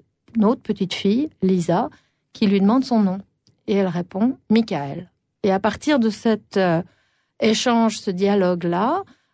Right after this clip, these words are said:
euh, s'enclenche tout un processus de faux semblants. Euh, elle va se présenter comme un garçon auprès de tous les enfants de, du, de, du voisinage. Elle est habillée comme un garçon, elle aime jouer au foot,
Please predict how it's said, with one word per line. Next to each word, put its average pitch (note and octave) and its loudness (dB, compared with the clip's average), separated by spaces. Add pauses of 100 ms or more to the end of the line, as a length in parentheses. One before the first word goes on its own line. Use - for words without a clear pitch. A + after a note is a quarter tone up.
(140)
euh, F#3 0
s'enclenche A#3 0
tout C#4 -6
un C#4+ 4
processus A#3 -2
de F3+ 2
faux F3+ -6
semblants. F#3+ 0 (480)
Euh, F3+ 0
elle G#3 0 (200)
va G3 0
se G3 -4
présenter A3 0
comme F3+ -2
un E3+ -2
garçon G#3 -2 (200)
auprès G3+ -2
de F3+ 0
tous G#3+ 0
les F3+ 0
enfants F#3+ 0
de, E3 -2
du, D#3 -4
de, D#3+ 0
du D#3+ -4
voisinage. G3 -2 (400)
Elle G3 2
est G3 4
habillée F3+ 0
comme F3+ 0
un E3+ 0
garçon, C4 0
elle G3 2
aime F#3+ 2
jouer E3 -2
au E3+ -2
foot, D4+ 0